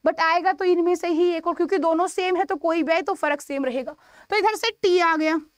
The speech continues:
अब यहाँ से भी एक आएगा गैमीट, ये आए या ये आए, तो इधर से आपका बड़ा टी आ जाएगा। यानी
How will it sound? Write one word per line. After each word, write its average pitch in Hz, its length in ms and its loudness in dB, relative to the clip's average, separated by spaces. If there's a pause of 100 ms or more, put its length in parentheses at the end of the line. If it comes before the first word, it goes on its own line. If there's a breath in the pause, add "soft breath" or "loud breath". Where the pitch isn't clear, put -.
(1120 loud breath)
अब 415 80 0
यहाँ 415 320 2
से 453 180 -2
भी 415 260 2
एक 403 120 -2
आएगा 359 280 0
गैमीट, 339 440 0
ये 339 260 4
आए 381 240 2
या 392 160 2
ये 339 280 4
आए, 320 280 -2 (360)
तो - 60 -8
इधर 330 240 0
से 381 120 -6
आपका 339 280 0
बड़ा 294 260 2
टी 311 220 -4
आ 302 80 2
जाएगा। 277 400 -2 (540 soft breath)
यानी 415 340 2